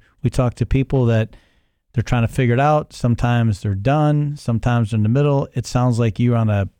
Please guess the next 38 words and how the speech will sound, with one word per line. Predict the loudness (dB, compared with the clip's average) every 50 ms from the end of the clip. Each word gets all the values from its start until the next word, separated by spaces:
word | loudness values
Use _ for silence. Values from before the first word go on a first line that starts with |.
| _ _ -12
great | -6 -2 0 0 0 0 0 -2
path | 0 0 2 0 0 -2 -2 -2 -2
where | 0 2
you | 2 0
kinda | 0 0 0 0 2
have | 2 0 0 -2
some | -2 -2 0
purpose | 2 2 2 2 0 -2 0 0
with | 0
what | -2 -2 -2
you're | -6
trying | -2 0 0 2 2
to | 2
do. | 2 2 2 2 0 -2 -4 _ _ _ _ _ _ _ _ _ _ -6
Um, | -4 -2 -2 -2 -2 -2 0
you | 0 2
had | 2 2 2 2
an | 2 2
exit | 0 0 0 0 0 0
event, | 0 0 0 0 0 -2 -6
so | -4 -2
you | 0 0
got | 2 0 0 0
a |
little, | 0 0 0 0 0 0 0 -2 -6 -10 _ _ _ _ _ _ _ _
you | -4 -2
know, | 0 0 0 -2 -4 -6 _ _ _ _ -20 -20 -20 -20 _ _ _ _ -2
capital, | 0 2 2 0 0 0 0 0
if | 0 0 0
you | 0 2
will, | 2 2 0 -2
to | -2 -2 -2
do | 0 2 0
what | 0 0 0
you | 0
need | 2 2 2 0
to | 0
do, | 0 0 0 2 2 0 -2